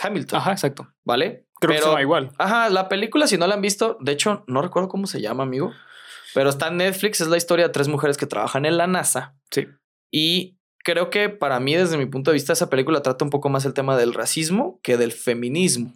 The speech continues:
Speaker 2: Sí, no, tanto del feminismo no.
Speaker 1: Los mezcla los dos,
Speaker 2: Pero se centra en el
Speaker 1: pero es
Speaker 2: racismo.
Speaker 1: un poco más, exactamente.
Speaker 2: Sí, sí.
Speaker 1: Comenzó sus estudios, eh, pues, como cualquier otro niño, a la edad de entre siete y ocho años.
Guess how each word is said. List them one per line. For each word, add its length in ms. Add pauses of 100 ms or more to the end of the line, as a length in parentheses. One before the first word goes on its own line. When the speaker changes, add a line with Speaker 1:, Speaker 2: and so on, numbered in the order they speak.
Speaker 2:
Sí, 260
no, 220
tanto 220
del 100
feminismo 380
no. 80
Speaker 1:
Los 180
mezcla 460
los 280
dos, 460 (140)
Speaker 2:
Pero 240
se 80
centra 300
en 80
el 200
Speaker 1:
pero 140
es 60
Speaker 2:
racismo. 200
Speaker 1:
un 60
poco 240
más, 260
exactamente. 520
Speaker 2:
Sí, 100
sí. 120 (1300)
Speaker 1:
Comenzó 380
sus 220
estudios, 720 (1400)
eh, 340
pues, 360
como 280
cualquier 360
otro 480
niño, 320
a 40
la 120
edad 180
de 340
entre 300
siete 320
y 80
ocho 240
años. 400